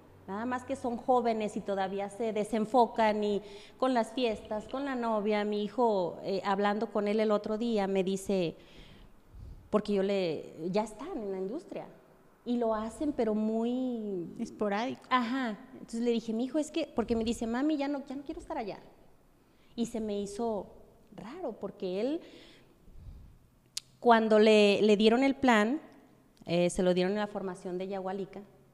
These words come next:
Speaker 1: Y se lo da mi doble diamante, Andrea. Y le pregunta su sueño, y él, su sueño era tener una casa en Hollywood.
Speaker 2: Wow.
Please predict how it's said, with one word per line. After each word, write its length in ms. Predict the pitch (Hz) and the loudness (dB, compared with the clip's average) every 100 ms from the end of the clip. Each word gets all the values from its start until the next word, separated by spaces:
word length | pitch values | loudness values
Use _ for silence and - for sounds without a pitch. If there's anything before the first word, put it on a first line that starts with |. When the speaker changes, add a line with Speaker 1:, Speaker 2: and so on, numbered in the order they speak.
| _ - | _ -12
Speaker 1:
Y 120 | 208 | -8
se 120 | 214 | -4
lo 140 | 196 190 | -2 -2
da 120 | 185 | -2
mi 160 | 190 190 | -4 -4
doble 260 | 180 185 | -4 -4
diamante, 380 | 180 175 160 175 | -6 -8 -10 -10
Andrea. 320 | 180 208 277 254 - - _ _ _ _ _ _ _ - - - - - - - | -10 -8 -10 -14 -20 -20 _ _ _ _ _ _ _ -20 -18 -18 -16 -16 -18 -8
Y 120 | 220 | -4
le 100 | 214 | -2
pregunta 440 | 208 208 214 214 262 | -2 -2 -4 -6 -6
su 120 | 247 | -6
sueño, 320 | - 233 240 | -4 -4 -4
y 120 | 240 | -4
él, 80 | 226 | -4
su 120 | 240 | -6
sueño 240 | 226 226 226 | -8 -6 -4
era 180 | 226 | -6
tener 220 | 226 208 208 | -6 -6 -6
una 200 | 214 214 | -8 -10
casa 240 | 208 220 | -14 -14
en 80 | 214 | -8
Hollywood. 400 | 247 311 320 202 - - - - | -6 -4 -6 -10 -12 -20 -20 -16
Speaker 2:
Wow. 380 | 185 165 175 | -12 -10 -12